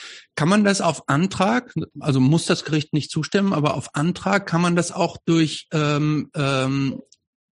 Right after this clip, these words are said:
die Tilgung der Geldstrafe durch freie Arbeit bewilligt werden.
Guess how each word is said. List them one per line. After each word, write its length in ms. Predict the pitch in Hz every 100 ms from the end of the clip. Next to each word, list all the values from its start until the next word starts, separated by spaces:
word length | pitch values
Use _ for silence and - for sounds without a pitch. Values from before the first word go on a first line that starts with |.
| _ _ - _ _ _
die 180 | 139 135
Tilgung 380 | - 170 208 190
der 120 | 156
Geldstrafe 480 | 143 190 - 175 160
durch 160 | 143 -
freie 300 | 151 190 160
Arbeit 460 | 156 180 123 -
bewilligt 520 | 117 101 - 98 -
werden. 420 | - - - -